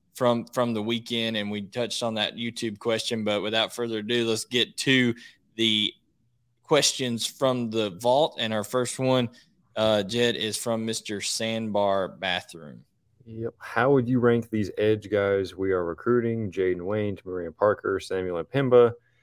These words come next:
Speaker 2: Deshaun Womack. Uh, I forget the first name, but Adebawore, Quay Russaw, and Gabriel Harris. Are we in it for Adebawore much more than what is reported?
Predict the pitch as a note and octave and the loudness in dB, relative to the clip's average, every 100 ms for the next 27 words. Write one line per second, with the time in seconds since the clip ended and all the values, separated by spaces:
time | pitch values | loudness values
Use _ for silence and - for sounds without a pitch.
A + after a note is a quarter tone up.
0 | - - - G2 F#2 E2+ F#2 G#2 G2 G2 | -20 -8 -2 -2 -2 -4 -2 0 0 -2
1 | - - _ _ _ - E2 D#2+ D#2+ E2 | -4 -16 _ _ _ -6 -2 -2 0 -2
2 | E2 _ - F#2 F2+ F#2 G2 - - G#2 | -2 _ -6 -4 0 0 0 -2 0 2
3 | - G2 F2+ - F2+ E2+ F2 A2+ A#2+ A#2 | 2 -2 0 2 2 2 2 6 8 8
4 | A#2 A2+ G#2+ - G#2+ G2 G#2 G#2+ G#2+ G#2 | 6 2 -4 2 4 4 0 0 2 2
5 | - E2 E2+ D#2+ D#2+ G2+ G#2 F#2+ - _ | 0 -4 -4 -2 -2 0 0 -2 -10 _
6 | - - - - G#2 G2 A2+ C3+ A#2 G#2+ | -20 -20 -8 2 4 4 2 2 2 2
7 | F2+ G2 F#2 F2+ F#2+ F#2+ F#2 F2+ E2+ _ | 2 2 0 0 2 2 0 -2 -6 _
8 | _ _ _ - G#2 F#2+ - G2 F#2+ F#2 | _ _ _ -4 -4 -4 -4 0 2 2
9 | E2+ F2 F2 E2+ E2+ F2+ F2+ D#2+ - - | -2 -4 -4 -4 -2 -2 -2 -6 -10 -10
10 | - | -10